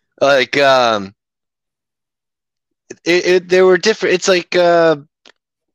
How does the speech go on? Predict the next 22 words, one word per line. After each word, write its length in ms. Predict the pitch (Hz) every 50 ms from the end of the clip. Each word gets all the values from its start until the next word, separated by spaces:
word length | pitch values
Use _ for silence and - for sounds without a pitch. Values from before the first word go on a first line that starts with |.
| _ _ _
I 160 | - 139 139
don't 120 | 139 147 147
wanna 140 | 147 139 131
say 280 | - - 151 139 135
an 120 | 131 123 117
amusement 440 | 113 120 131 131 127 120 117 101
park, 340 | - - 113 110 117 123 - -
but 160 | 120 113 -
for 160 | - 127 120
lack 240 | 120 117 117 - 123
of 80 | 113
a 60 | 117 110
better 240 | 117 113 107 101
term, 540 | - - 139 139 127 117 117 117 120 131 131 - _ _ -
refer 340 | 107 101 - - 120 113 110
to 160 | 110 107 104
it 80 | 101 101
as 200 | 98 101 98 101
an 80 | 101
amusement 440 | 98 98 104 107 98 98 98 92 90
park 280 | 113 110 107 107 101 _
because 480 | - - 123 113 107 101 95 - -